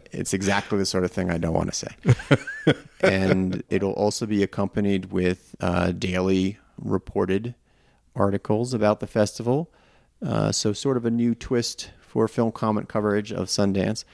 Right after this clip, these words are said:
Speaker 1: And I couldn't be happier,
Speaker 2: Oh.
Speaker 1: uh, to, to be doing it with, uh, Eric.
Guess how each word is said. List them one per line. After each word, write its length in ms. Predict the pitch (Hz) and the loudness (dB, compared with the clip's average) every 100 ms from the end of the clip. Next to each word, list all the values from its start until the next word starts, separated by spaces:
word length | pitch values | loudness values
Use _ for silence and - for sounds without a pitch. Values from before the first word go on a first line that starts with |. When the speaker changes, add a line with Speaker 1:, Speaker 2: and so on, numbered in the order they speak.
| - | -8
Speaker 1:
And 140 | - 110 | -2 0
I 40 | |
couldn't 280 | 107 190 165 | 0 -2 -2
be 100 | 156 | -2
happier, 560 | 117 110 101 90 87 - - | 0 0 0 -2 -4 -8 -2
Speaker 2:
Oh. 340 | 82 69 65 64 | -2 -2 -8 -4
Speaker 1:
uh, 260 | - 50 95 - - | -2 0 -2 -10 -4
to, 180 | - 156 | 0 0
to 140 | - | 0
be 100 | 95 | -2
doing 240 | 180 92 90 | 0 0 -2
it 140 | - | -2
with, 160 | 95 - | -4 -2
uh, 200 | 90 90 - | -4 -6 -2
Eric. 380 | 95 92 104 | 0 2 -2